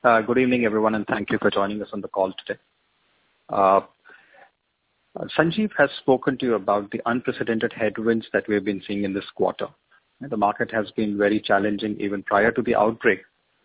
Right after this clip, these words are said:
and the ensuing national lockdown really exacerbated the slowdown situation. Uh, I think it's important to first start by putting a lens on the growth,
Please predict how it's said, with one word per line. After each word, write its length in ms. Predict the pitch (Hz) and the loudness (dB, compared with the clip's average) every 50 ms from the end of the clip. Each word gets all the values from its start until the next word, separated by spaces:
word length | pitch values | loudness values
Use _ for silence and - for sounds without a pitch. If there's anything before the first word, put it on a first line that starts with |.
| _ _ _ _ - | _ _ _ _ -2
and 120 | 110 104 | 2 2
the 140 | 110 104 101 | 2 2 2
ensuing 460 | 117 123 - - 139 139 135 135 123 | 0 0 0 2 2 2 2 2 2
national 380 | 104 101 104 - - - - 113 | 4 4 2 2 -2 -4 -2 0
lockdown 500 | 107 101 98 98 - - - 104 98 92 | 4 4 4 4 2 -2 -4 -4 -4 -4
really 320 | 98 113 120 127 131 113 | -6 -4 -4 -4 -4 -4
exacerbated 800 | 104 95 - 107 104 - - - 123 117 104 95 - 92 - - _ _ _ _ - | -6 0 2 2 2 2 0 -2 0 0 0 0 0 -4 -6 -6 _ _ _ _ -6
the 60 | 117 | -6
slowdown 380 | - - 101 95 92 95 98 95 | -4 -2 -2 0 0 0 -2 -2
situation. 520 | 110 101 - - - 101 95 - - - _ _ _ - - _ _ _ _ _ _ _ _ _ _ _ _ _ _ _ _ _ _ _ _ _ | -6 -6 -6 -6 -8 -6 -6 -8 -10 -12 _ _ _ -20 -20 _ _ _ _ _ _ _ _ _ _ _ _ _ _ _ _ _ _ _ _ _
Uh, 160 | 123 123 123 - | 4 6 6 4
I 80 | 143 147 | 2 0
think 240 | 175 214 214 208 - | 0 0 -2 -2 -6
it's 140 | 156 - - | -6 -4 -2
important 360 | 143 143 - 160 165 170 165 143 | -4 0 2 0 0 2 0 -4
to 40 | |
first 240 | - - - 127 - - | -2 0 0 0 0 -2
start 280 | - - 113 113 127 - _ | -2 2 2 2 2 0 _
by 80 | 123 | -6
putting 300 | 113 - 117 113 127 123 | -4 -4 -6 -6 -2 -4
a 40 | 107 | -2
lens 460 | 98 95 95 107 123 147 151 - - _ | -2 0 0 0 0 0 -4 -8 -16 _
on 140 | - 117 113 | -2 0 0
the 80 | 98 95 | 0 0
growth, 320 | 90 - 104 104 139 - | -2 -6 -4 -4 -4 -4